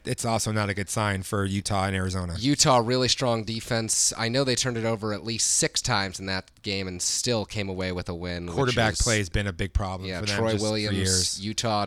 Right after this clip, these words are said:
Speaker 2: or, uh, Washington transfer is starting there. U C L A won forty-two forty-one. Um, the other score of note, Cal loses to San Diego State forty-five to forty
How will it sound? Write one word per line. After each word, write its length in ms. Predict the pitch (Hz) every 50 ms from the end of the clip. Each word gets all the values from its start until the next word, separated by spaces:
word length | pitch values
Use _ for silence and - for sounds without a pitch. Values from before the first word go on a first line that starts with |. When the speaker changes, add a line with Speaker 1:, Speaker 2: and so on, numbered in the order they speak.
| - -
Speaker 2:
or, 280 | - 110 101 95 92 95
uh, 240 | 95 92 92 92 76
Washington 600 | 90 95 101 107 110 107 - 101 90 98 95 92
transfer 600 | - - 107 101 95 95 - - - 104 98 101
is 140 | - - -
starting 540 | - - - 107 95 95 95 95 90 90 95
there. 300 | 101 104 104 104 101 - - - - - -
U 100 | - 123
C 160 | 120 - - 127
L 160 | 117 117 117
A 80 | 117
won 220 | 113 110 110 107 104
forty-two 480 | - 127 120 117 110 - - 120 113
forty-one. 720 | - - - 113 107 104 101 95 107 107 107 107 107 107 - -
Um, 380 | - 101 98 98 98 95 95 92
the 160 | 90 98 - -
other 240 | - 135 151 165 156
score 600 | 135 - - - - 117 107 107 107 104 101 101 - - - - - - _ - - - -
of 280 | 98 101 98 87 85 101
note, 380 | 104 104 104 104 107 - - - - -
Cal 440 | - - 120 120 127 127 131 123 113
loses 320 | 113 110 98 104 98 -
to 100 | - 104
San 260 | - - 117 113 113
Diego 360 | 110 110 110 110 104 98 101 95
State 440 | - - - 117 110 104 - -
forty-five 920 | - - - - 117 120 120 120 113 - - 120 107 104 107 107 98 - -
to 100 | - 101
forty 720 | - - - - - 147 156 180 190 156 107 76 69 -